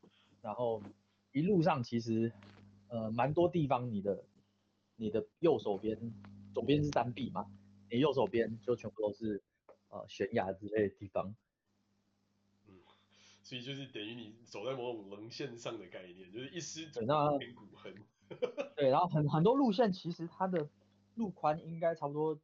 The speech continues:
Speaker 1: 没有，没有一公尺吧，八十到八十公分左右。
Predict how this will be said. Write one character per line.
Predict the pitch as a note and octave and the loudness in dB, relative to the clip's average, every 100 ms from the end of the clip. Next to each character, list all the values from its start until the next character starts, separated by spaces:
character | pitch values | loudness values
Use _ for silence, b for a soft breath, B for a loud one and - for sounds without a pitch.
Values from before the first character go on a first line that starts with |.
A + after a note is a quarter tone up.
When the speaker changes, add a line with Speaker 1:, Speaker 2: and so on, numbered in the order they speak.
| _ | _
Speaker 1:
没 | A2+ | -8
有， | C#3+ - | -8 -4
没 | F3 | -2
有 | F#3 D3 | -2 -2
一 | |
公 | D#3 D#3 E3 | -4 -4 -6
尺 | - - | -12 -20
吧， | - - - | -20 -20 -8
八 | C#3+ E3+ | -6 -6
十 | - G2 | -8 -10
到 | B2+ B2 _ | -8 -8 _
八 | - E3+ | -14 -14
十 | - G2+ | -14 -16
公 | A#2+ B2 | -14 -10
分 | B2+ B2+ | -10 -12
左 | C3 | -12
右。 | A#2+ - | -10 -10